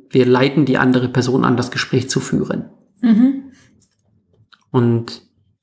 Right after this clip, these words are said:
Speaker 1: damit kommen wir dann halt häufiger an den Punkt, wo es auch ein, am Ende was dabei rumkommt. Also wir gehen aus diesem Gespräch raus und die andere Person weiß, was hat sie zu tun, bis wann hat sie das zu tun und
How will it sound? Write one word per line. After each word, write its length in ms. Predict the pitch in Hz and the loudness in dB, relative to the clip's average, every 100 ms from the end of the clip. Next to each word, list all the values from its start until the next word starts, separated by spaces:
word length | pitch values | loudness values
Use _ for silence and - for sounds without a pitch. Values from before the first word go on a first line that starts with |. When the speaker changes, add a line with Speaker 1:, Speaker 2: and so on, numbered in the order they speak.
| _ - | _ -4
Speaker 1:
damit 320 | 135 131 127 - - - | 2 2 2 -6 -14 -2
kommen 180 | 160 151 | 2 4
wir 80 | 143 | 4
dann 120 | 139 | 4
halt 160 | 135 123 | 2 2
häufiger 380 | 151 151 139 | 2 2 2
an 180 | 135 127 | 2 4
den 160 | 127 127 | 4 2
Punkt, 420 | 127 135 135 131 - 123 | 0 0 0 -2 -8 0
wo 520 | 123 123 123 123 - _ _ _ _ _ _ _ _ _ - _ _ _ | 2 4 2 0 -12 _ _ _ _ _ _ _ _ _ -20 _ _ _
es 140 | - 123 | -8 -2
auch 140 | 131 | 2
ein, 540 | 127 123 123 120 127 - | 2 2 2 -2 -6 0
am 120 | 135 | 0
Ende 240 | 139 151 151 | 4 2 2
was 160 | - | -2
dabei 140 | 185 117 | -4 0
rumkommt. 500 | 127 131 - - - - | 0 0 -8 -12 -16 -4
Also 240 | 127 123 | -2 2
wir 80 | 123 | 2
gehen 180 | 139 143 | 2 0
aus 100 | 135 | -4
diesem 200 | - 123 | -2 -2
Gespräch 360 | 120 - 123 | -2 -4 0
raus 360 | 135 165 185 - - - - | 2 2 0 -6 -18 -16 -4
und 120 | 127 | -2
die 80 | 127 | 0
andere 260 | 131 131 | 0 0
Person 380 | 131 131 127 123 | 0 -4 -2 0
weiß, 420 | 123 127 143 143 - - _ _ _ | 2 2 0 -2 -12 -20 _ _ _
was 180 | 135 - | -6 -2
hat 140 | 131 | -4
sie 120 | - 120 | -4 -10
zu 100 | 123 | -10
tun, 680 | - 214 277 277 - - _ - - - - | 0 4 4 2 -4 -14 _ -20 -20 -18 -4
bis 200 | 120 117 | -4 0
wann 140 | 139 | 2
hat 100 | 165 | 4
sie 80 | 170 | 2
das 200 | 160 151 | 0 -2
zu 80 | - | -6
tun 360 | 135 151 151 165 - - - | -4 0 0 -2 -8 -16 -6
und 380 | 135 131 123 | 0 2 0